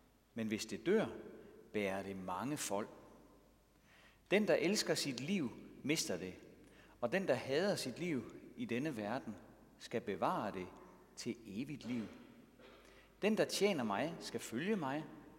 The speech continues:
og hvor jeg er, der skal også min tjener være. Den, der tjener mig, ham skal faderen ære."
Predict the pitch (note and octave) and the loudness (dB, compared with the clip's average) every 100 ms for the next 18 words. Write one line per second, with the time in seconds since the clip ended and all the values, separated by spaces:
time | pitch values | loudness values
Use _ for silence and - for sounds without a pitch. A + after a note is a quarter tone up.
0 | - - - - - C3+ F#3+ C3 C#3 F#3+ | -20 -20 -20 -2 0 6 6 6 4 6
1 | E3+ F#3 - - - - - - A#3 G#3 | 4 2 -8 -14 -16 -18 -20 -4 2 2
2 | - B2 D#3 C#3 B2 A2+ - F#2+ A#2 C#3 | 4 4 4 2 2 2 0 0 0 -2
3 | G2+ E2+ F#2 A2+ A2 - - - - - | -2 -2 -2 -4 -8 -16 -20 -20 -20 -20
4 | - _ _ - - D#3+ D#3+ A#2 - E3+ | -20 _ _ -20 0 0 2 0 2 0
5 | C3 F2+ - G2+ G2+ E3 F3 - B2+ D#3 | 2 -2 -6 0 0 2 -2 -6 -4 -4
6 | - A#2 F#2 - - F#2+ A#2 C3+ G2+ E2+ | -4 -4 -4 -12 -4 -2 -2 -2 -4 -8
7 | - - - D#2 F2+ A2+ | -16 -16 -8 -6 -4 -6